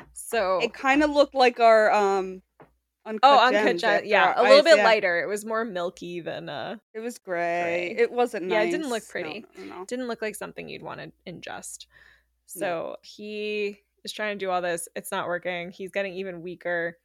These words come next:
Speaker 1: He's suddenly super anemic because apparently it's, like, sup-, like, seeping up all the iron in his body. And Cheryl's like, "Okay, well, I have an idea. We can do this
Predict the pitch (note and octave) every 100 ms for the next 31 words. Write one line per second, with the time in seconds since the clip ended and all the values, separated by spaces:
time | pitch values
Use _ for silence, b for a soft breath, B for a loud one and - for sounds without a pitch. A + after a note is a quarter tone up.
0 | _ A#3+ A3 - A3 A3+ A3+ - - A#3
1 | A3 G3+ G3 F#3 F#3 F#3 F#3 F#3 - -
2 | E3+ D#3+ D#3 - - b b b b b
3 | - F3+ D#3 E3 D#3+ D#3 D3+ D#3+ - -
4 | G3 F3 F3 - F3 E3+ - G3 F3 E3+
5 | E3+ E3+ E3+ E3+ D#3+ D#3 - E3+ E3+ E3+
6 | E3+ E3+ F#3+ F3+ F3+ E3 E3 E3 E3 E3
7 | _ - D4 C4 A#3 G#3 G#3 G#3+ G3 F#3+
8 | - - G#3+ G3 - F#3+ F#3+ F#3+ - G#3+
9 | G#3+ F#3 F#3+ E3+ E3+ F3+ F3 F3 F3 F3+
10 | F3+ F3+ F#3 b b b _ G#3 G3 G3
11 | F#3+ - - -